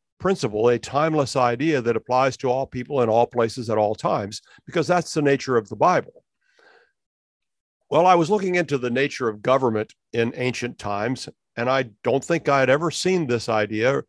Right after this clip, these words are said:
or realized it. It's probably because I'm in the slow group and just didn't hear it sometime years ago. But the problem with government in ancient times, as this one writer was explaining, was that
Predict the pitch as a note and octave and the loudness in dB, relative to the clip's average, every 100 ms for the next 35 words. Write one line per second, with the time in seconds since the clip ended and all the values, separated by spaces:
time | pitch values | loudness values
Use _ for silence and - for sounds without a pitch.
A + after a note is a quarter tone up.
0 | _ _ - A#2+ A#2+ F#3 F#3 A#2 A2 G#2+ | _ _ -2 0 4 4 4 4 0 -2
1 | D3 F3+ _ _ _ _ _ _ - A#2+ | -6 -6 _ _ _ _ _ _ -12 -10
2 | - C3+ C#3 B2+ B2+ B2 B2+ C3 A#2 - | 0 2 2 0 -2 2 2 2 -2 -4
3 | C#3+ C#3 B2 A#2 B2+ - G#2+ A2+ - C3+ | 2 2 2 -2 -6 -6 -10 -10 -6 -6
4 | A#2 A2 _ _ _ - E3 D3+ C#3+ - | -6 -8 _ _ _ -4 0 0 0 -4
5 | A2+ G#2 G#2+ G#2 G#2 _ _ _ _ _ | -4 -2 -4 -4 -8 _ _ _ _ _
6 | _ _ _ _ _ _ _ - G#2+ A#2 | _ _ _ _ _ _ _ -16 -6 -2
7 | A2 A2+ A2 G#2+ A#2+ D3 _ _ _ _ | -2 -2 0 2 0 -2 _ _ _ _
8 | _ _ _ _ C#3+ C#3+ C#3+ - C#3 G3 | _ _ _ _ -4 -2 -2 4 4 4
9 | A3 G3+ E3+ - C3+ D3+ D3+ C#3 A#2+ B2 | 4 2 -2 2 2 2 0 0 -2 -4
10 | C#3 C#3+ A#2+ G#2 G#2 A2 A#2 G#2 A2+ - | -4 -8 -4 -4 -4 -6 -6 -6 -8 -2
11 | B2 A#2 A2+ C3 C3+ C3 - - G#2+ G#2+ | 0 4 4 2 -2 -6 -12 -2 -2 0
12 | B2 A#2 A#2 B2+ C3 | -2 -2 0 0 0